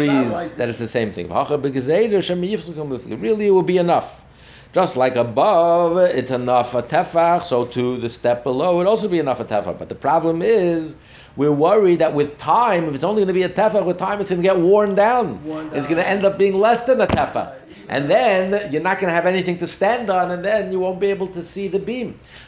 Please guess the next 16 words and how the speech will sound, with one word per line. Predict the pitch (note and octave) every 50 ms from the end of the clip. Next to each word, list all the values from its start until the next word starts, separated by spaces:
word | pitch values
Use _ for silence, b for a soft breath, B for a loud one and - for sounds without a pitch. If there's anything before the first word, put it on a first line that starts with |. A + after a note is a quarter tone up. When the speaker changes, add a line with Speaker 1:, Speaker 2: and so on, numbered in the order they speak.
| B
Speaker 1:
So | - B2
Rabbi | C3+ C#3 C#3 F#3+
Yosef | A3+ A#3+ A#3+ - - C3+ C#3 B2+
says | - - B2 B2 C3 C3+ B2+ B2+ B2+ B2+ C3 C3 C3 C3 C3 C3 C3 C3 B2+ B2+ B2+ B2+ B2+ C3 C3 B2+ B2 B2 B2+ B2 A#2 A2+ - - - - - - - - - - - - - -
that | G#2 G2+ C3+ -
Speaker 2:
Yeah. | A2+
Speaker 1:
you | A2
don't, | A2 C3+ C#3 D3 C#3+
you | C3 B2 C3+
don't | D3
have | D#3 D#3 -
to | F#3
worry | F#3 G3 G3 B3 C4 B3+ A#3+
about | F3+ E3 D#3 - - -
that. | G#2 E2+ -
Speaker 2:
Right. | - - -